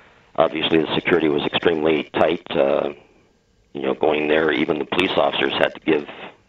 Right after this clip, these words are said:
show their identification. They had certain specific ones that were given to them. And, uh, nobody trusted anybody as far as, uh, you know, the security aspect went, especially around the, uh, medical examiner's office, uh,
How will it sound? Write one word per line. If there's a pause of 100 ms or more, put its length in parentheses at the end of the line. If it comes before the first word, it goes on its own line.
(440)
show
their
identification.
They
had (160)
certain
specific
ones
that
were
given (120)
to
them. (840)
And,
uh,
nobody
trusted
anybody
as
far
as,
uh, (560)
you
know,
the (100)
security
aspect
went,
especially
around
the, (800)
uh, (100)
medical
examiner's
office,
uh,